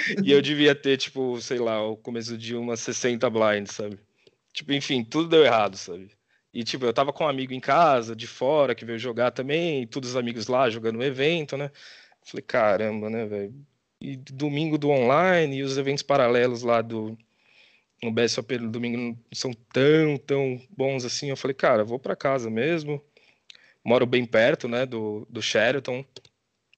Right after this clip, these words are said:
onde acontece o B S O P em São Paulo. Falei, "Vou pra casa lá e vou jogar, fazer um grind, um grind reduzido ali. E vamos lá, vamos ver no que dá, né?" Enfim, nesse dia eu tive,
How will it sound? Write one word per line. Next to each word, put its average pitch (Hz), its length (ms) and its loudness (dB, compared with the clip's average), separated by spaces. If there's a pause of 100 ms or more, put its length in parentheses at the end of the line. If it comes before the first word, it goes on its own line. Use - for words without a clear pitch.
(260)
onde 117 240 -2
acontece 113 420 -2
o 113 40 -8
B 110 100 -2
S 110 160 -4
O - 20 -4
P 113 140 -4
em 107 60 -2
São 120 200 -6
Paulo. 120 400 2 (300)
Falei, 135 140 2
"Vou 170 100 2
pra - 100 2
casa 156 300 4
lá 147 180 6
e 180 60 2
vou 147 100 -2
jogar, 127 320 2 (380)
fazer 120 200 -2
um 117 80 -2
grind, 113 280 -2 (320)
um 123 60 -4
grind 117 280 4
reduzido 120 640 -6
ali. 123 220 -6 (1200)
E 170 320 -6 (460)
vamos 220 160 -2
lá, 165 100 6
vamos 147 220 -2
ver 160 60 -4
no 165 80 -4
que - 80 -6
dá, 139 200 4
né?" 135 140 -4 (960)
Enfim, 196 360 2
nesse 175 260 0
dia 208 280 2
eu 214 360 6
tive, 185 640 -4